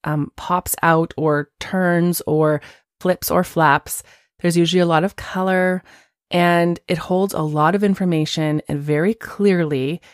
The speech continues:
and it's extremely useful in the classroom. And we're gonna talk about how it's useful and how we can use them in our classroom in the next couple of episodes here. But I absolutely love interactive notebooks for grade five to eight. They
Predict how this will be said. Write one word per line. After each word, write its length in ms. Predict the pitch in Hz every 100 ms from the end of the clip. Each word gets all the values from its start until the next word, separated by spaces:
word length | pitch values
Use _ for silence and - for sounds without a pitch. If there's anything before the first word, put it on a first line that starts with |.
| _ _ _
and 100 | -
it's 200 | 170 147
extremely 1080 | 175 - - - 165 170 185 202 208 196 185
useful 640 | 165 151 147 - 135 131 -
in 120 | 147
the 60 | 147
classroom. 440 | - 139 - 147
And 140 | 165
we're 80 | 202
gonna 140 | 277 302
talk 220 | - 180
about 200 | 170 147
how 420 | - - 208 254
it's 220 | 233 -
useful 400 | 196 185 190 185
and 140 | 175 165
how 200 | 175 180
we 120 | 175
can 200 | - 156
use 240 | 156 208
them 140 | 208 170
in 60 |
our 60 | 156
classroom 400 | - 147 - 147
in 60 |
the 60 | 147
next 240 | 151 156
couple 180 | - 151
of 80 | 151
episodes 460 | - 180 190 202 -
here. 240 | 214 208 - - _ _ _ _ _ _ _
But 120 | 190 -
I 300 | 190 202 208
absolutely 1080 | 202 214 254 - - 202 170 - 165 165 - _ -
love 800 | 151 147 147 160 160 135 139 -
interactive 480 | 151 190 185 185 180
notebooks 420 | 151 143 139 -
for 100 | 139
grade 180 | 143 139
five 180 | 127 127
to 120 | -
eight. 260 | - - - _ _ _ _ -
They 440 | 170 190 190 190